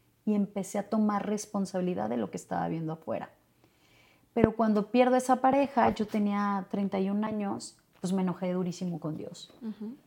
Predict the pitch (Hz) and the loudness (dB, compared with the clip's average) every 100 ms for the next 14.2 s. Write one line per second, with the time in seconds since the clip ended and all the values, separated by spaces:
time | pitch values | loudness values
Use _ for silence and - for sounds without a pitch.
0 | - - 180 175 - 180 175 175 175 185 | -18 -8 -6 -6 -4 -2 0 -2 -4 -2
1 | - 208 214 208 196 185 190 196 175 165 | 4 6 6 2 0 0 0 0 -2 -4
2 | 165 165 165 208 - 196 196 180 185 180 | -2 -2 -6 -6 -2 0 0 0 0 0
3 | 160 175 170 165 156 156 - 170 208 190 | -4 -6 -8 -4 -4 -4 -8 -8 -6 -8
4 | - - - _ _ - 185 175 170 165 | -10 -20 -20 _ _ -4 0 2 2 2
5 | 160 175 - - 180 170 180 - 170 - | -2 -6 0 8 8 8 6 4 2 2
6 | 160 - 180 175 - - - 180 175 180 | 0 6 8 6 2 -10 0 0 2 -2
7 | 170 190 180 - 175 170 - 220 226 233 | 2 0 0 -2 0 0 0 2 4 4
8 | 214 - 196 202 196 202 196 196 180 185 | 0 0 0 0 -2 -2 -2 -2 -2 -2
9 | 190 185 180 202 202 202 196 180 185 180 | -2 -2 -4 -2 -2 -2 -2 0 0 2
10 | 180 185 185 - - - 233 240 - 208 | 2 0 -2 -8 -20 -2 2 2 2 0
11 | - 220 208 208 - 196 208 202 220 226 | 2 2 2 2 4 6 6 6 4 2
12 | 220 214 202 208 202 202 196 196 208 214 | 2 0 0 2 2 4 2 4 4 4
13 | 226 220 208 202 202 196 190 202 180 190 | 2 0 -2 0 -2 -2 -2 -2 -2 0
14 | 180 - | 0 -2